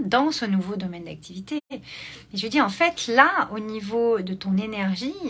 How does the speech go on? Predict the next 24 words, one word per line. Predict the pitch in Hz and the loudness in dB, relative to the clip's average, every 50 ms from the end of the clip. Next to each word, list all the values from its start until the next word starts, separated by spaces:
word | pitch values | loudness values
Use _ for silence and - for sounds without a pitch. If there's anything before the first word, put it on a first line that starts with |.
| 147 135 | -8 -8
il | - - | -14 -16
faut | - - 220 | -10 -8 -6
la | 202 196 | -4 -4
placer | 190 214 208 208 - - | -2 -2 -4 -4 -2 -6
au | 269 | -4
bon | 208 214 208 208 | -4 -4 -4 -4
endroit. » | 214 226 254 302 302 | -4 -2 -2 -2 -2
C'est-à-dire | 302 220 185 170 196 196 196 | -2 -4 -4 -4 -4 -6 -6
que | - 220 196 190 - - - - - - - - - | -6 -8 -8 -10 -12 -16 -18 -18 -20 -20 -20 -20 -10
pour, | - - 330 330 294 | -2 2 2 4 4
entre | 285 247 226 - 247 | 4 2 2 0 -2
guillemets, | 226 226 240 233 247 254 240 - - - | -2 0 0 2 2 2 0 -2 -4 -2
avoir | - 240 233 240 220 233 269 277 269 262 247 | 4 6 6 6 6 8 8 8 8 8 4
des | 196 208 196 | 2 -2 -4
clients, | - - 247 233 220 202 196 190 | -4 -4 -4 0 0 2 2 2
je | 190 160 | 0 -2
déteste | 160 185 196 - 240 233 233 - | -6 -8 -6 -4 -4 -6 -4 -6
le | 226 | -6
mot | 208 202 202 | -6 -6 -6
client, | 190 - - 208 214 214 208 | -8 -8 -8 -10 -8 -8 -8
je | 196 | -8
déteste | 190 - 165 - 202 196 190 - - | -8 -10 -10 -8 -8 -10 -10 -8 -8
le | 190 175 170 | -8 -8 -8
dire | 165 185 190 185 | -8 -6 -6 -6